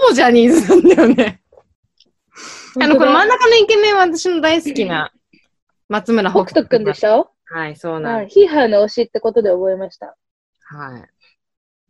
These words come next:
Speaker 2: ちょっとじゃあここで私のインスタのこの虫眼鏡マークも共有します。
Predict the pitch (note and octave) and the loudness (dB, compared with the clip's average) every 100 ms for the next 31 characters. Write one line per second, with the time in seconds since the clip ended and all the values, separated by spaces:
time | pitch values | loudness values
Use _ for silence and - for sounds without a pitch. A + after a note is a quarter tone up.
0 | _ _ _ - B3 A3+ A#3 - C4+ C4 | _ _ _ -10 -8 -6 -10 -4 0 0
1 | B3 B3 - - B3 A#3+ A#3+ - A3 A3 | 0 -6 -8 -8 -6 -4 -6 -6 -8 -8
2 | G#3 G3+ G#3 G3 - G#3+ G#3 G#3 G#3 F#3 | -12 -12 -14 -10 -4 -2 -2 -6 -6 -10
3 | - - F#3 F3 E3+ - F3+ F3 - - | -14 -14 -10 -8 -10 -14 -20 -20 -20 -20